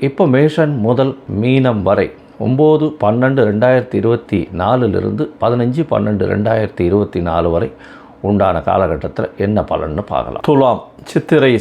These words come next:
சுவாதி, விசாகம், இந்த மூன்று நட்சத்திரம் ஒம்பது பாதங்களை கொண்ட ராசி. ராசியின் அதிபதினு சொல்லக்கூடியவர் சுக்கிரன். உங்களுடைய ராசிக்கு நாலாம் இடத்துல இருக்கார்.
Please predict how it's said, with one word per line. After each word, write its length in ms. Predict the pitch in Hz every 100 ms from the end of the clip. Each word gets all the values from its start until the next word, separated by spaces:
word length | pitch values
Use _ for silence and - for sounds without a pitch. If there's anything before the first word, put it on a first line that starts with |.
| -
சுவாதி, 340 | 113 135 139 123
விசாகம், 460 | 110 113 107 101 -
இந்த 440 | 120 135 135 107
மூன்று 280 | 104 147 143
நட்சத்திரம் 440 | 120 110 101 107 104
ஒம்பது 400 | 127 175 151 107
பாதங்களை 440 | 110 147 127 107
கொண்ட 240 | 92 98 90
ராசி. 300 | 92 92 85
ராசியின் 480 | 95 127 113 104 92
அதிபதினு 420 | 127 156 139 143 117
சொல்லக்கூடியவர் 640 | 104 104 - 92 87 78 -
சுக்கிரன். 300 | - 98 - - - - - - -
உங்களுடைய 500 | 147 196 214 180 131
ராசிக்கு 540 | 107 165 196 190 190
நாலாம் 480 | 127 104 175 196 143
இடத்துல 200 | 104 -
இருக்கார். 260 | 87 90